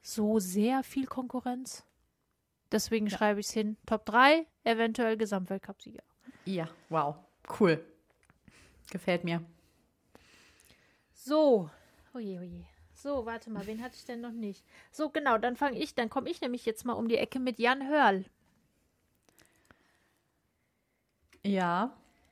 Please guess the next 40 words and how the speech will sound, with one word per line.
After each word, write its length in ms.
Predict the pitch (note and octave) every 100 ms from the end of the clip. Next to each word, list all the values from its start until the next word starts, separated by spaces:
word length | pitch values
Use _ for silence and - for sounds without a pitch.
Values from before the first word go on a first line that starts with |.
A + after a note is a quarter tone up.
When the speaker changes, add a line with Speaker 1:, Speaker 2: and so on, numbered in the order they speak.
| _ -
Speaker 2:
ja, 240 | G3 G#3
da-, 200 | - G3+ G3
das 180 | G3+ G3
Speaker 1:
Ja. 60 | G#3
Speaker 2:
ist 80 | G3
auch 160 | F3 A3+
so 140 | -
eine 140 | C4 C4
Sache, 340 | C4 - D#4
ne? 260 | C#4+ G#3+ C4+
<laughs> 240 | - G#3+
Österreicher. 880 | G#3+ G3+ A#3+ B3 A#3+ C#4+ - C4 D4+ - - - - - -
Ähm, 600 | G3 G#3 G3+ G3+ G3+ F#3+
wird 260 | - F#3+ G3
sehr, 200 | G#3 A3
sehr 360 | A3 A3 A3 -
spannend 400 | - A3 A#3+ B3
sein, 220 | A#3 A3
aber 180 | G3 -
ich 160 | G#3
sehe 220 | - G#3+
ihn 240 | G#3+ G#3 G3
definitiv 640 | G#3 A3 A3 A3 - G#3+
unter 200 | - G3
den, 280 | F#3 F#3 F3+ - -
also 300 | E3+ E3 - -
mitunter, 720 | G3 G#3 - G#3 G#3 G3 - -
also 160 | F#3
er 140 | F3+ F#3
hat 120 | G3
ja 100 | F#3+
letzte 500 | F#3 F#3 G3+ F#3+ -
Saison, 420 | F#3 F3+ F3+ F#3 -
ist 240 | F#3 F3
er 320 | - E3+ E3+
letztendlich 480 | E3+ F3 E3+ E3+ D#3+
Vierter 220 | G#3 A#3
geworden 340 | G3 G#3 G#3+ G#3
im 120 | G3+
Gesamtweltcup, 720 | G3 G3 G3+ G3 - G3+ -